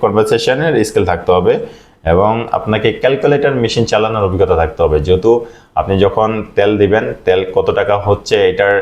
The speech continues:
কাউন্টিং করার সেই অভিজ্ঞতাটা থাকতে হবে আপনাকে। মোটামুটি এই অভিজ্ঞতা থাকলে আপনারা অ্যাপ্লাই করতে পারবেন। দুই বছরের চুক্তি নবায়নযোগ্য, দুই বছরের বেশি থাকতে পারবেন। সাসকো পেট্রোল পাম্প সৌদি আরবের one of the best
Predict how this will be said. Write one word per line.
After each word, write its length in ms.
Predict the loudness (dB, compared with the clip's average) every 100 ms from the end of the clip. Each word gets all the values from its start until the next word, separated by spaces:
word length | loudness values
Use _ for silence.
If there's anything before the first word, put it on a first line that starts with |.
| -2
কাউন্টিং 340 | -2 -2 -2 0
করার 260 | 2 2 0
সেই 240 | -4 0 2
অভিজ্ঞতাটা 420 | 2 2 2 2
থাকতে 260 | 0 -2 2
হবে 140 | 4 4
আপনাকে। 320 | 2 0 0 -2 -8 -20 _ -12 -8
মোটামুটি 440 | -2 0 2 0 2
এই 140 | 2
অভিজ্ঞতা 340 | 2 2 2 2
থাকলে 240 | 0 0
আপনারা 260 | 0 0 0
অ্যাপ্লাই 260 | 0 0 0
করতে 240 | 0 -4
পারবেন। 360 | -2 0 0 -2 -4 0
দুই 140 | 2
বছরের 440 | 2 0 2 2 0
চুক্তি 360 | -2 -4 -2 -6 -6 -4
নবায়নযোগ্য, 520 | 0 2 2 0 0 -2 -4 -6
দুই 100 | 0
বছরের 280 | 2 2 0
বেশি 180 | 0 -2
থাকতে 220 | -4 -2 -2
পারবেন। 300 | 0 0 -4 -8 -18 _ _ _
সাসকো 300 | -4 -2 -2
পেট্রোল 320 | 0 0 -2
পাম্প 160 | 0 -4
সৌদি 240 | 0 2 2
আরবের 240 | 2 2
one 160 | 2 0
of 40 | 0
the 80 | 0 2
best 220 | 2 2